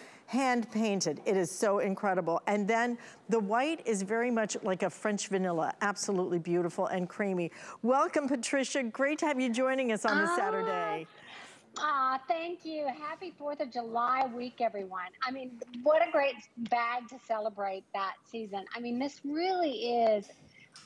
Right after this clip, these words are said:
Speaker 2: well-designed bag, and I know I designed it,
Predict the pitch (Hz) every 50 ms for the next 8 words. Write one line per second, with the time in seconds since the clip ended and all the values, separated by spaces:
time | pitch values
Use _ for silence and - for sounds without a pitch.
0 | - - - - - 233 214 208 214 262 269 285 294 311 277 277 247 202 247 226
1 | 220 214 214 208 190 175 175 180 185 202 208 220 226 247 269 277 269 254 240 226
2 | 226 240 240 220 196 202 185 - 214 208 214 220 226 233 214 190 175 - -